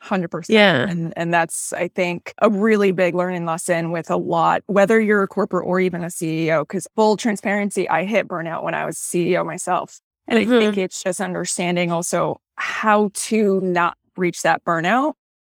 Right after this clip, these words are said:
Speaker 1: and putting those stressors on yourself, like monetary, you know, levels and accomplishments to, to
Speaker 2: Mm-hmm.
Speaker 1: be able to be happy with how you're creating it and being,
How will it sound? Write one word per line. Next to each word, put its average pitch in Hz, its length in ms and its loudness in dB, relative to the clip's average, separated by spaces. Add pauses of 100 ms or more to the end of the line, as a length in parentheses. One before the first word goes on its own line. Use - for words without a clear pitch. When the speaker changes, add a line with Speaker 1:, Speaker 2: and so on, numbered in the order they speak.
Speaker 1:
and 208 160 0
putting 202 320 0
those 175 200 -6
stressors 180 520 -4
on 165 120 -2
yourself, 170 420 -4
like 175 240 2
monetary, 165 720 -4 (260)
you 185 100 0
know, 180 120 0
levels 170 560 0
and 170 140 -4
accomplishments 170 920 -8
to, 220 80 0
to 185 160 -2
Speaker 2:
Mm-hmm. 190 160 -2
Speaker 1:
be 180 100 -2
able 175 200 -2
to 180 400 0 (320)
be 233 280 2
happy 190 500 0
with 170 420 -8
how 202 360 0
you're 196 180 -2
creating 190 580 0
it 302 220 0 (160)
and 202 160 -2
being, 190 380 -2